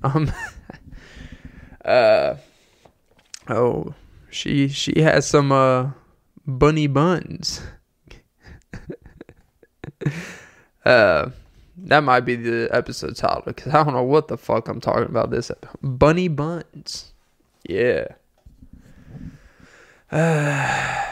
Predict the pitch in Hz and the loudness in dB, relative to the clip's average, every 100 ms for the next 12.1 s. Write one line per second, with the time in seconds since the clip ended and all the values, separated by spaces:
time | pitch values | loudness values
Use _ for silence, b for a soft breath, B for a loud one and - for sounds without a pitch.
0 | - - 143 98 90 - 147 - _ _ | -12 -14 -8 -4 -4 -4 -12 -18 _ _
1 | _ b b b b b b b b b | _ b b b b b b b b b
2 | 156 202 190 - 196 190 - 165 180 170 | 2 2 2 2 2 2 -2 -2 0 0
3 | 156 B B - 135 190 208 143 131 - | -4 B B -6 -2 0 0 2 2 0
4 | 123 123 - 202 - - 50 - - - | -2 -6 0 0 2 -6 -8 -10 -12 -18
5 | - 135 113 131 170 202 180 139 127 - | -8 -4 -2 -2 -4 -2 -2 -4 -6 -12
6 | - - - _ _ _ _ - 190 143 | -16 -20 -20 _ _ _ _ -6 0 2
7 | 123 135 - - - 208 156 120 101 64 | 0 -4 -16 -12 -2 0 0 0 0 -2
8 | 65 80 143 _ - 139 185 196 160 208 | -6 -6 -10 _ 0 0 4 2 2 2
9 | 208 151 151 - 139 143 160 190 - 127 | 0 0 -2 -6 -8 2 2 2 -2 -4
10 | - - - - 175 196 175 156 147 139 | -4 -6 -14 0 2 2 2 0 0 4
11 | 147 180 165 127 110 113 - 82 107 - | 4 4 0 -2 -2 -4 -6 -4 -4 -8